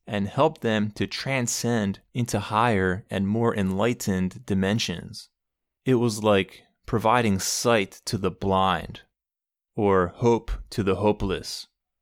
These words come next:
Because individuals residing in these lower, hellish dimensions for so long begin to adopt those lower energies as the only possible way of existence.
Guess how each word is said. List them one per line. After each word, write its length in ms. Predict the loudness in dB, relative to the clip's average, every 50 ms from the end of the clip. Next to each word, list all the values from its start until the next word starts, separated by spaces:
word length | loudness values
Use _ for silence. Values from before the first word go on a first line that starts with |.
| _ _ _ _ _ _ _ _ _ _
Because 500 | -4 -4 -2 0 2 2 2 2 0 -4
individuals 1000 | -6 -4 -2 -2 -2 -2 -2 -2 -2 -2 0 -2 0 0 0 0 -2 -4 -6 -8
residing 840 | -6 -4 -4 -4 -2 -2 0 2 2 0 0 0 -2 -4 -4 -8 -12 _ _
in 180 | -4 -4 -2
these 420 | -2 -2 -2 -2 -2 -2 -4 -6 -8
lower, 680 | -2 0 2 2 4 4 2 2 2 0 -2 -4 -10 _ _ _
hellish 580 | -8 -2 0 0 2 2 2 0 -2 -4 -6 -4
dimensions 680 | -2 -2 0 0 0 0 0 -2 -2 -2 -4 -4 -6 -8
for 220 | -10 -8 -8 -8
so 300 | -6 -6 -2 0 0 0
long 500 | 0 0 2 2 2 2 0 -2 -4 -8 -12 _ _ _ _ _ _
begin 360 | -8 -6 -4 -2 -2 -2 -2
to 180 | -2 -2 -2 -2
adopt 600 | -2 -2 -2 0 0 2 0 -2 -4 -8 -18 -20 _ _
those 300 | -2 -2 0 0 -2 -2
lower 340 | -2 2 2 4 4 2 0 -2
energies 720 | -4 -2 -2 -2 -2 -2 -2 -4 -4 -4 -6 -8 -12 -16 _ _ _
as 280 | -2 -2 -2 -2 -2
the 140 | -4 -6 -6 -4
only 300 | -4 -2 -2 -2 -2 -4
possible 760 | -6 -6 -4 -2 0 0 0 0 -4 -6 -6 -4 -4 -2 -2 0
way 300 | 0 2 2 2 2 0
of 180 | -2 -2 -2
existence. 840 | -4 -6 -6 -8 -6 -6 -6 -6 -8 -8 -10 -12 -12 -12 -14 -16 -18